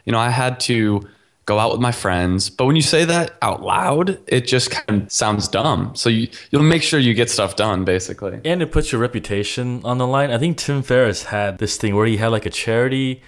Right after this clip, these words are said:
Speaker 2: you could donate to if you had accountability issues. Like, you could say, "Hey, I wanna make ten YouTube videos." And if you don't make it, you have to donate to this charity you hate, 'cause then it would, like, motivate you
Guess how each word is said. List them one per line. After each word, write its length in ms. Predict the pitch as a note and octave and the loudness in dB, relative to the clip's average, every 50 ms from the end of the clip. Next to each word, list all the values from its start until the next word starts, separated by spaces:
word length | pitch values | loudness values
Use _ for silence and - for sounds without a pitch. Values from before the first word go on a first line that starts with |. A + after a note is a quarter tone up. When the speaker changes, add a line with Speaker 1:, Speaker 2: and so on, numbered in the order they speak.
| - - _ _ _ | -20 -20 _ _ _
Speaker 2:
you 80 | - A#2 | -6 -4
could 80 | A#2+ A#2+ | -2 0
donate 300 | A2+ B2 B2 B2+ B2+ A#2+ | 0 0 0 0 -2 -2
to 200 | - - C3+ A#2+ | -2 -2 0 0
if 140 | A2 - - | 0 -2 -2
you 140 | G#2+ G2+ F2 | -4 -4 -2
had 420 | F#2+ G#2+ G#2 G#2 G2+ F2+ F2+ F#2 - - | -2 -2 -2 -2 -2 -4 -8 -12 -12 -10
accountability 640 | G2 - - A2 G#2+ G2+ F#2+ G#2 A2 A#2 A#2+ B2 | -10 -4 -2 -2 -2 0 0 2 2 2 0 0
issues. 320 | B2+ - - C#3+ C#3 A#2 | -2 -2 -2 -2 -2 -2
Like, 100 | A2 F2+ | -4 -6
you 60 | F#2+ G2 | -6 -6
could 100 | G2+ - | -8 -8
say, 100 | - F2+ | -6 -6
"Hey, 140 | G2+ G2+ | -4 -4
I 140 | - F#2 G2+ | -6 -6 -6
wanna 240 | G2+ G2+ G#2 G2+ F#2+ | -4 -4 -4 -4 -4
make 420 | F#2 F#2 F#2 F#2 F2 - - - - - - - - - _ _ | -6 -6 -8 -8 -8 -12 -18 -20 -20 -20 -20 -20 -20 -20 _ _
ten 160 | - - A2 G2 | -6 -6 -4 -2
YouTube 280 | G2+ G#2+ G#2 - F#2 | -2 -4 -4 -6 -4
videos." 220 | E2+ F2+ F2+ E2+ F2+ | -2 -2 -2 -2 -2
And 80 | F2+ | -4
if 60 | F2+ | -4
you 80 | F#2+ G#2 | -2 -2
don't 160 | G2+ G#2+ F#2 | -2 -2 -2
make 240 | F#2 G2+ G#2+ G#2 - | -2 -4 -4 -4 -6
it, 60 | F#2+ | -8
you 160 | F2 F2 F#2 | -8 -6 -8
have 80 | F#2 F2 | -8 -8
to 80 | - E2 | -10 -6
donate 280 | E2 F#2 F2+ F2+ F2 - | -6 -6 -6 -6 -8 -12
to 80 | - | -12
this 180 | D#2+ E2+ E2 - | -10 -10 -10 -10
charity 360 | - - F#2+ F#2 F#2 E2 D#2+ | -8 -6 -4 -4 -4 -6 -8
you 140 | D#2 D2+ C#2+ | -10 -12 -10
hate, 260 | E2 E2 D#2 D#2 - | -10 -12 -12 -14 -14
'cause 380 | - - E2+ D#2+ D2+ D#2 - - _ - - - _ _ | -12 -10 -10 -10 -10 -14 -18 -20 _ -20 -20 -20 _ _
then 140 | - G#2 G2+ | -6 -4 -4
it 60 | G2+ | -4
would, 120 | F#2 F#2 | -4 -6
like, 140 | F2 E2+ E2+ | -6 -8 -8
motivate 480 | F2 F#2 G2 F#2+ F2 E2+ E2 E2 - - | -6 -6 -6 -6 -6 -8 -10 -10 -10 -10
you 240 | F2 D#2+ D#2 D2+ | -10 -10 -10 -14